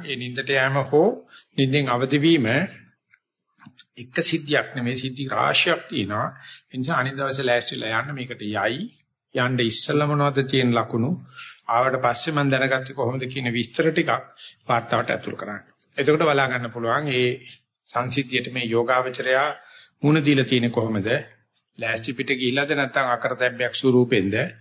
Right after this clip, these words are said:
ආපහු ආවට පස්සේ කොහොමද භාවනාව හසුරුලා තියෙන්නේ? නැත්නම් මේ වෙච්ච එක නිසා හිත කලකොල වෙලාද කියන එක ඒ තොරතුරු වලින් මම බලාපොරොත්තු වෙනවා.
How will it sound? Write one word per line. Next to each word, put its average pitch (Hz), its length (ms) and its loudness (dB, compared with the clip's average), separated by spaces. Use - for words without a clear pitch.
ආපහු 123 340 2
ආවට 139 380 2
පස්සේ 151 300 0
කොහොමද 139 260 4
භාවනාව 127 440 2
හසුරුලා 117 400 -2
තියෙන්නේ? 117 440 -4
නැත්නම් 120 340 -4
මේ 123 120 -2
වෙච්ච 117 220 -2
එක 123 140 -8
නිසා 123 300 -2
හිත 127 200 -4
කලකොල 127 380 0
වෙලාද 127 340 2
කියන 123 260 -6
එක 127 160 -8
ඒ 127 160 2
තොරතුරු 135 420 2
වලින් 131 220 4
මම 127 180 0
බලාපොරොත්තු 117 500 -2
වෙනවා. 104 300 -8